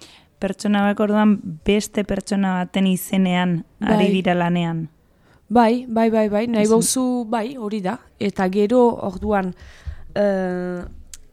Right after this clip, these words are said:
Speaker 2: interesgarria izan ziteken, egan nahi, nahi baldin badira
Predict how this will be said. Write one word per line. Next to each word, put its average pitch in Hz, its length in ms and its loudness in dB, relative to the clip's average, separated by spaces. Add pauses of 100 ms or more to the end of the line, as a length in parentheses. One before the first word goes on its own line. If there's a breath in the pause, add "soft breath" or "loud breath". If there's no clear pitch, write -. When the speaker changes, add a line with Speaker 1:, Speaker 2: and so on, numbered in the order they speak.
(140)
Speaker 2:
interesgarria 233 720 2
izan 202 240 0
ziteken, 214 480 4
egan 185 160 4
nahi, 190 120 4
nahi 190 200 6
baldin 202 320 6
badira 196 600 4